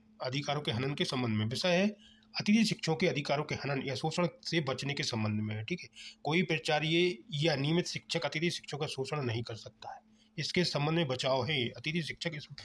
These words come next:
इस आदेश को दिखाकर अपना बचाव कर सकते हैं। इसमें क्या बोला गया पूरी विस्तार से। विषयांतर्गत लेख है कि अतिथि शिक्षक शिक्षा विभाग के शासकीय कर्मचारी नहीं माने जाते और शिक्षा विभाग में शिक्षकों की आकर्षक कमी होने पर अतिथि शिक्षकों को पूर्वत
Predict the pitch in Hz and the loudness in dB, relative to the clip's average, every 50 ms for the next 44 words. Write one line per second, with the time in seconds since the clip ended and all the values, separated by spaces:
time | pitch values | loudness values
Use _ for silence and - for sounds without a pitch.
0 | - - - - - - - - - - - - 175 165 175 160 160 180 175 - | -16 -18 -20 -20 -20 -20 -20 -20 -20 -18 -6 -2 0 2 4 4 4 4 2 2
1 | - 135 139 123 - 135 - 175 165 156 151 139 127 123 - 143 135 135 131 110 | 2 0 0 0 -2 0 0 0 0 0 0 0 0 0 0 0 0 0 0 -2
2 | - 120 - - 123 107 101 - - - - - - 165 - - 170 165 - - | -4 -6 -8 -6 -6 -6 -6 -6 -10 -20 -20 -18 -14 -6 -2 0 0 0 -2 -6
3 | - - 151 165 165 160 160 160 160 156 165 160 156 151 139 135 127 - - 120 | -4 0 0 2 2 2 2 2 2 0 0 -2 -2 -4 -4 -4 -4 -4 -4 -6
4 | 113 - - - - - - - - - - - 147 143 180 180 185 180 196 175 | -6 -8 -12 -20 -20 -20 -20 -20 -20 -14 -8 -4 0 4 4 4 6 6 4 4
5 | 170 156 160 180 175 160 151 156 160 160 196 190 208 - - - - - - - | 4 6 6 4 4 4 2 2 2 4 6 6 6 6 4 0 -4 -4 -4 -4
6 | - - - - _ - - - 165 - - 196 185 151 147 156 156 156 - 156 | -4 -8 -8 -10 _ -8 -6 -4 -4 0 2 2 4 4 4 2 2 0 0 -2
7 | 143 - 147 160 160 - - 180 - 160 156 160 156 - 143 147 160 151 127 113 | 0 2 2 2 2 2 0 0 0 0 0 0 0 0 -2 0 0 0 0 0
8 | 131 160 151 131 127 135 151 131 120 107 - 104 101 - _ _ _ _ _ _ | 0 0 0 -2 -2 -2 -2 -2 -2 -4 -4 -4 -8 -8 _ _ _ _ _ _
9 | _ _ _ _ _ _ - - 190 165 - - 165 - - 190 190 156 143 139 | _ _ _ _ _ _ -2 0 0 2 2 0 -2 0 4 4 4 4 6 4
10 | 156 147 - - - - - - _ - - 151 156 151 - - - - - 170 | 2 2 0 -4 -14 -16 -18 -18 _ -6 -2 -2 0 0 -2 -4 -6 -6 -6 -4
11 | - - 190 180 180 - 180 139 123 - - - - - - - - 170 165 - | 0 2 2 2 2 2 0 -2 -2 -4 -10 -20 -20 -10 -2 0 0 2 2 2
12 | 180 - 196 190 - - _ _ _ - 147 156 170 170 156 156 156 156 - 160 | 0 2 2 0 0 -2 _ _ _ 0 2 4 4 4 4 4 2 0 2 0
13 | 151 147 180 190 190 - - - - 160 151 - 185 185 - - 160 170 196 196 | 0 2 4 4 2 2 0 -4 -4 -4 -2 2 2 0 2 2 2 4 4 2
14 | - | 2